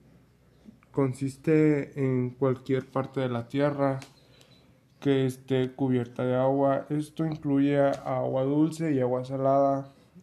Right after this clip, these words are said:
El bioma acuático puede dividirse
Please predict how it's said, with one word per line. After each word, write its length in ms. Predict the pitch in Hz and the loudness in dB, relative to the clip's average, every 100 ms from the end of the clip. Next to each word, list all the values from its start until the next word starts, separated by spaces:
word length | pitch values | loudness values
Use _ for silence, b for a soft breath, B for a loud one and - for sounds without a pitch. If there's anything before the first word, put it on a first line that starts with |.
| _ 151 | _ 0
El 220 | 143 131 | 2 2
bioma 440 | 127 127 127 135 | 2 2 2 2
acuático 680 | 139 143 143 143 139 151 151 | 0 2 0 0 -4 -4 -4
puede 300 | - 131 135 | -2 2 2
dividirse 1000 | 131 131 127 120 120 123 - 131 131 b | 0 -2 -2 -2 -4 -6 -8 -6 -8 b